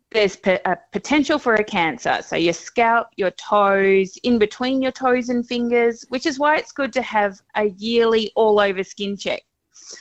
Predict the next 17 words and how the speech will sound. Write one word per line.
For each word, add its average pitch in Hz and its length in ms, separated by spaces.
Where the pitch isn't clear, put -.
I 339 100
actually 466 320
have 269 240
a 240 80
podcast - 600
coming 294 280
out 254 140
about 233 320
this - 260
with 247 200
Doctor 233 280
Phoebe 214 320
Trishnell, 370 640
who's 240 180
a 190 60
skin 233 340
doctor, 240 400